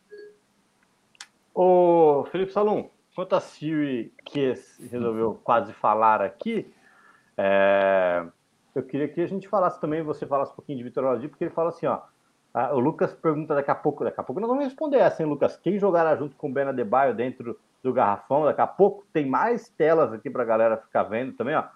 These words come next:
E o Viajante Vascaíno fala, "Quando eu disse favorito, digo no duelo contra o Miami Heat. mister Triple Double será campeão, Laza, relaxa." Calma, vocês estão muito ansiosos, muito ansiosos. Calma. Salum,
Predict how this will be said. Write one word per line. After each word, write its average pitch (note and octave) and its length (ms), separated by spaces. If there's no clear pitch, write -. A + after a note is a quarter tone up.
E C#3+ 60
o C3+ 40
Viajante C#3 340
Vascaíno C#3+ 320
fala, A2+ 180
"Quando F3 180
eu G3 60
disse C#3+ 280
favorito, C#3 480
digo C3 240
no C#3+ 100
duelo C3 480
contra G3+ 380
o - 20
Miami F3+ 240
Heat. G2 300
mister C#3 260
Triple C3 300
Double C3 180
será B2+ 200
campeão, B2 520
Laza, F#2 280
relaxa." G2+ 460
Calma, A2 520
vocês - 160
estão D3 160
muito E3 400
ansiosos, G2+ 720
muito C3+ 420
ansiosos. E2+ 840
Calma. G2 420
Salum, E3 420